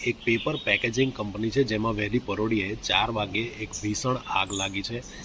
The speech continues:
અને આ આગને કાબૂમાં મેળવવા માટે જિલ્લાભરમાંથી વિવિધ જગ્યાઓમાંથી જે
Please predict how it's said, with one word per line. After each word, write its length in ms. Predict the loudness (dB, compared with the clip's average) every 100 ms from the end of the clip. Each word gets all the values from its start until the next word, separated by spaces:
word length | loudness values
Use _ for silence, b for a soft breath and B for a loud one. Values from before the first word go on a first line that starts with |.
| B -6
અને 140 | -6
આ 480 | -2 -2 0 4 4
આગને 320 | 2 -4 -6
કાબૂમાં 500 | -4 -4 -2 -6 -6
મેળવવા 300 | -6 -2 -2
માટે 360 | 0 -4 -4 -4
જિલ્લાભરમાંથી 960 | -2 -2 2 0 0 -4 -4 -2 -2 -4 B B B B 0
વિવિધ 280 | 6 6 6
જગ્યાઓમાંથી 920 | 0 0 0 -2 -2 -2 0 0 0 B B B B 0
જે 280 | 4 4